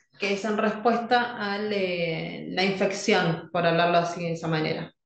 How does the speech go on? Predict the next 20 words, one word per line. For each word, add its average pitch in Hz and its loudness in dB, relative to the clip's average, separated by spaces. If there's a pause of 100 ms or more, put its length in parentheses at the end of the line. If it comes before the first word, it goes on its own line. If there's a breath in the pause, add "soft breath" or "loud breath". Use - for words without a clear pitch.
(280)
En, 180 0
empieza 214 4
la 190 6
respiración 190 0
aer-, 220 0
anaeróbica, 240 0
que 196 -6
es - -12
cuando 190 -2
aparece 190 0
la 190 2
glu-, 190 2
la 196 0
glucólisis, 247 -2 (1040)
y, 240 -2
eh, 190 0
consecuentemente 214 4
llega 214 0
la 185 0
acidosis, - -6